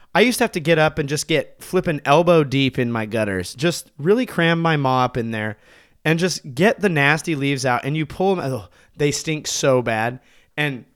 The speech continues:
they, I mean, they just clog everything up. Gutters are not made for solid. You can't tell me that this New York gutter sewer didn't clog up. It had to have. The other problem here is when it clogs,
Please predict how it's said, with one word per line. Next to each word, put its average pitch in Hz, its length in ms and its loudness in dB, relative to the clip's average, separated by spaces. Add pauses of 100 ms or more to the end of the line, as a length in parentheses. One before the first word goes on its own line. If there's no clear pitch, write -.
(440)
they, 151 360 -4
I 143 80 0
mean, 170 140 0
they 170 100 2
just 165 180 -4
clog 180 460 2
everything 143 440 0
up. 135 300 -2 (160)
Gutters 214 460 2
are 196 100 -2
not 156 240 0
made 135 280 -2
for 107 140 -8
solid. 92 360 -6 (440)
You 175 140 2
can't 240 360 2
tell 233 280 0
me 135 300 -6 (440)
that 175 260 0
this 175 240 0
New 165 220 2
York 208 540 2
gutter 185 340 6
sewer 127 640 -2 (480)
didn't 226 480 2
clog 170 400 2
up. 143 340 -2
It 156 140 0
had 185 500 0
to 113 140 -8
have. 62 240 -18 (1000)
The 143 140 2
other 220 160 4
problem 151 400 0
here 143 200 0
is 147 160 0
when 185 340 2
it 185 160 -2
clogs, 143 560 0